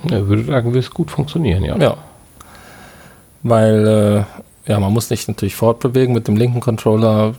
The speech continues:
Speaker 2: kann man vor und zurück gehen, mit dem rechten Controller kann man sich drehen und dann, wenn man den Blindenstock benutzt, an einem der beiden Controller mit den Move-Tasten, dann kann man da zum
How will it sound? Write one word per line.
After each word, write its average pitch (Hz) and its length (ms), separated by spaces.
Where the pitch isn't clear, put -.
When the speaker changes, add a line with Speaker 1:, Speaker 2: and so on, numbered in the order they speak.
Speaker 2:
kann 120 140
man 101 140
vor 117 180
und 98 140
zurück 147 280
gehen, 143 200
mit 120 100
dem 101 100
rechten 113 280
Controller 107 460
kann 104 160
man 98 120
sich 117 160
drehen 160 520
und 127 200
dann, 127 540
wenn 120 220
man 117 100
den 110 140
Blindenstock 147 760
benutzt, 143 680
an 117 240
einem 127 260
der 127 80
beiden 123 280
Controller 127 600
mit 127 220
den 120 100
Move-Tasten, 117 720
dann 117 80
kann 117 160
man 120 160
da 117 200
zum 117 360